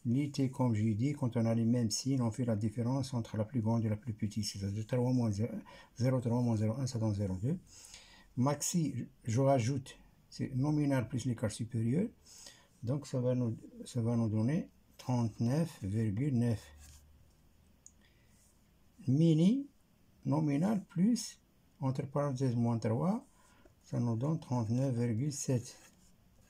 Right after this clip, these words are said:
Moyenne, c'est maxi plus mini divisé par deux, trente-neuf virgule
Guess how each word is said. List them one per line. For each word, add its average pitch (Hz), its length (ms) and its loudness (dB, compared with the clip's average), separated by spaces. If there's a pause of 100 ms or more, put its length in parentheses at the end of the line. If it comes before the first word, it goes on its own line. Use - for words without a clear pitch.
(760)
Moyenne, 143 460 2
c'est 135 160 -2
maxi 135 320 -2
plus 131 280 -6
mini 131 240 2
divisé 117 360 0
par 110 240 0
deux, 127 240 -2
trente-neuf 120 580 -2
virgule 120 460 -2